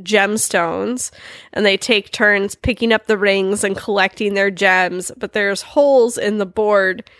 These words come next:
that the gems can fall down, and those become the dad dragon's gems. And so you're trying to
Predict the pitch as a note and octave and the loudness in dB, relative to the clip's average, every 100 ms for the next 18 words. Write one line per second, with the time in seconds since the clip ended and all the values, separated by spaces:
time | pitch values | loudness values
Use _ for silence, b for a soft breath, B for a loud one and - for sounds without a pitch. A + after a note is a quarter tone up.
0 | b b - G#3+ G#3+ F#3+ G#3+ G#3 G3+ G#3+ | b b -4 -2 -2 0 2 2 -2 -6
1 | G3 G3 F#3 F#3 E3 F#3 F#3+ G3 G3 G3+ | -2 0 0 2 0 -2 0 0 0 -4
2 | G3+ F#3 F#3+ E3+ F#3 F3+ F3 F3+ F#3 E3+ | -6 -4 -6 -2 2 2 0 -4 -2 0
3 | - - - G#3+ - - - - - A#3 | -2 -6 -8 -10 -8 -4 -4 -6 -12 -12
4 | - B B B _ G#3+ G3 F3+ F3 F3 | -14 B B B _ 0 2 2 0 -4
5 | F3 - _ _ - - G#3+ G3 G3+ - | -10 -16 _ _ -8 -2 0 2 0 0
6 | F#3+ F3+ G#3+ F3+ | -2 0 -2 -2